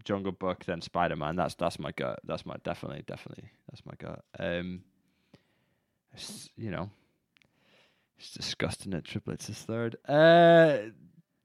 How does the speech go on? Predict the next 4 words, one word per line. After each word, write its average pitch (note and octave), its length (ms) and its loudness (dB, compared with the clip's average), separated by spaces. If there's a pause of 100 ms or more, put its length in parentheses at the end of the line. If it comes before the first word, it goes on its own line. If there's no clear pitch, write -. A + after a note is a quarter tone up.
(540)
yeah, F#3 480 8 (200)
right. C3+ 260 4
Triplets, A3+ 640 4 (560)
Triplets F3 800 -4